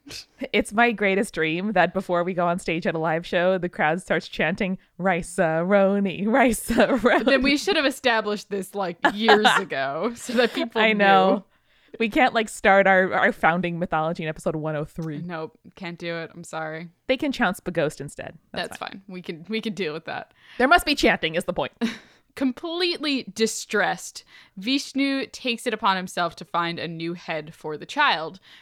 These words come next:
Speaker 1: returning with a young elephant's head and attaching it to the body, thus reviving Ganesha.
Speaker 2: What about these poor elephants?
Speaker 1: Eh.
Speaker 2: They, they die for the cause?
Speaker 1: Yeah. They, they,
Speaker 2: Oh.
Speaker 1: now they get to be, like, part of a
Speaker 2: That's
Speaker 1: god.
Speaker 2: true.
Speaker 1: That's pretty neat.
Speaker 2: That's true.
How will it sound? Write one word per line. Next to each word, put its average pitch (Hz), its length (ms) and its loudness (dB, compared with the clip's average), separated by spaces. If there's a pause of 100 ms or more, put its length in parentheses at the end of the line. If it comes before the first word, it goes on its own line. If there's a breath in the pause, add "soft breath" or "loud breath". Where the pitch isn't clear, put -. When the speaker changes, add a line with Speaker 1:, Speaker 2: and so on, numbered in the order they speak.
Speaker 1:
returning 254 640 -4
with 196 180 -6
a 180 60 -6
young 180 420 -4
elephant's 311 500 -2
head 180 400 -2
and 175 120 -8
attaching 240 480 -4
it - 140 -10
to 226 100 -8
the 196 80 -8
body, 165 400 -4
thus 165 420 -8
reviving 165 720 -4
Ganesha. 165 640 -12 (140)
Speaker 2:
What 370 100 -8
about 392 140 -2
these 349 100 -6
poor 349 180 -2
elephants? 349 640 -6 (260)
Speaker 1:
Eh. 381 240 -2 (240)
Speaker 2:
They, 214 160 -8 (120)
they 196 120 -6
die 190 240 0
for 196 140 -6
the 202 60 -6
cause? 214 220 0
Speaker 1:
Yeah. 277 220 -2 (240)
They, 220 140 0
they, 214 200 0
Speaker 2:
Oh. 214 40 -4
Speaker 1:
now 240 160 2
they 240 100 -2
get 233 140 -2
to 240 80 -6
be, 214 340 -6 (380)
like, 175 300 -6 (580)
part 220 200 -6
of 180 60 -10
a 185 60 -10
Speaker 2:
That's 208 220 4
Speaker 1:
god. - 40 2
Speaker 2:
true. 190 140 0 (120)
Speaker 1:
That's - 200 -12
pretty 185 240 -8
neat. 175 140 -8
Speaker 2:
That's - 120 -14
true. 147 200 -8